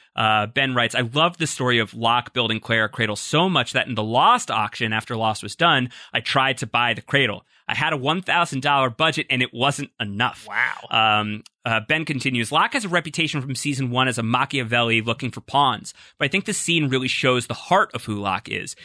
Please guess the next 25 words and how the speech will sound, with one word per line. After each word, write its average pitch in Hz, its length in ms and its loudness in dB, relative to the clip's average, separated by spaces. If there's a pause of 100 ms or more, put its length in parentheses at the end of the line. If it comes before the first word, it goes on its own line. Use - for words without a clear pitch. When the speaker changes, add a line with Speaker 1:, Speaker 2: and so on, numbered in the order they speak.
(100)
Speaker 1:
He - 100 -16
cares 220 340 0
about - 280 -4
people. - 380 -12 (160)
He's 123 160 -4
trying 160 260 2
to 165 60 -2
really 135 200 2
help 160 300 0
them, - 220 -8 (240)
even 139 260 4
if 143 80 2
his 143 180 2
idea 151 480 2
of 139 140 0
what 139 160 2
helps - 320 0
them 139 180 2
tends 175 340 -2
to 202 60 -2
revolve 135 380 4
around 120 260 0
his 120 220 -2
own 120 260 0
worldview. 113 540 -2